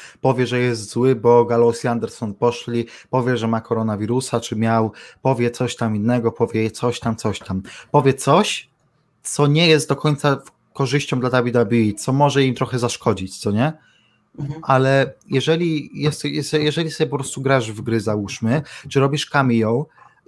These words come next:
Speaker 1: słuchaj, Kami-, Kofi Kingston ma też pro-, bodajże profil na cameo, ja to sprawdzę, bo ja tylko słyszałem plotkę co do tego, w sensie plotkę, informację, ale nie weryf-, nie wy-, nie weryfikowałem tego, więc zrobię to teraz, e, czy to jest prawda, to znaczy, czy ma ten profil,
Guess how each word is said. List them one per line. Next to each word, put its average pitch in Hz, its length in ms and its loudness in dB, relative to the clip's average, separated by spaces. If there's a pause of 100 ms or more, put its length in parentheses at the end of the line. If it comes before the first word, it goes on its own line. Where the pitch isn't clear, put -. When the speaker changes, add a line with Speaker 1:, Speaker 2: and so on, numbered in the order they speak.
(140)
Speaker 1:
słuchaj, 135 380 0
Kami-, 170 460 -4
Kofi 185 240 0
Kingston 147 380 -2
ma 143 140 0
też - 240 -2
pro-, 127 220 -2
bodajże 117 380 6
profil 113 300 -2
na 110 80 -2
cameo, 113 340 0
ja 127 100 4
to 127 100 -8
sprawdzę, 120 500 0
bo 110 100 2
ja 117 80 2
tylko 117 260 -8
słyszałem 120 520 -2
plotkę - 500 -2
co - 140 -14
do 101 120 -6
tego, 104 560 -4 (240)
w - 40 -20
sensie 123 180 -4
plotkę, 135 360 0
informację, 143 520 0
ale 120 120 2
nie 120 100 0
weryf-, 120 300 -4
nie 127 200 -2
wy-, 120 340 2
nie 135 220 0
weryfikowałem 127 680 -4
tego, 104 200 -8
więc 110 240 -6 (300)
zrobię 120 300 0
to 120 140 -2
teraz, 113 560 0 (580)
e, 107 440 2
czy - 140 -4
to 120 120 2
jest 110 280 0
prawda, 110 440 0
to 117 100 -6
znaczy, 117 280 0
czy - 160 -8
ma 123 140 2
ten 113 160 -4
profil, 110 480 -6